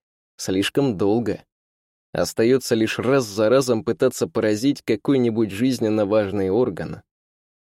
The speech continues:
До головы теперь не достану. Карабкаться вверх по беснующейся туше чревато возможностью сорваться вниз —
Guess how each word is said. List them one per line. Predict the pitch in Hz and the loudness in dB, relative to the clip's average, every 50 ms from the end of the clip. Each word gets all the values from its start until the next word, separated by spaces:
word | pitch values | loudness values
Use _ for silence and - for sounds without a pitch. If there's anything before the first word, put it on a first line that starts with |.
| _ | _
До | 113 117 107 | -2 0 2
головы | 87 127 127 131 135 170 180 | 4 4 4 4 4 2 0
теперь | 160 - 127 - - 135 127 | 0 0 -2 0 0 0 2
не | 123 120 113 | 2 0 0
достану. | 101 110 110 104 - - - 120 110 90 80 87 92 - 101 - - _ _ _ _ _ | 0 0 -2 -2 -4 -4 -4 -2 -2 -2 -4 -6 -8 -12 -14 -18 -20 _ _ _ _ _
Карабкаться | - - - 151 160 160 - 147 127 - - 131 | -4 0 0 0 0 2 0 -2 0 0 0 0
вверх | 120 117 139 151 151 - - | 2 2 2 0 0 0 0
по | - 120 117 113 110 | 0 2 4 4 4
беснующейся | 104 98 110 - - - 147 147 131 113 - - 110 104 - - 107 | 2 2 -2 -4 -2 0 2 2 2 0 0 -2 -4 -2 -2 -2 -2
туше | - - 156 165 156 - 127 | 0 0 0 0 0 0 -2
чревато | 113 - - 113 110 113 131 135 - 117 | -2 -2 -2 0 2 2 2 0 2 0
возможностью | 110 107 104 104 120 131 127 120 117 110 - - - 110 | 0 0 0 0 0 0 0 0 0 -2 -2 -4 -4 -4
сорваться | - - 117 110 117 117 117 104 - - 110 | -2 0 0 2 2 2 0 0 0 -2 -2
вниз — | 104 107 123 156 165 131 98 - - | 0 0 2 2 2 0 -2 -4 -10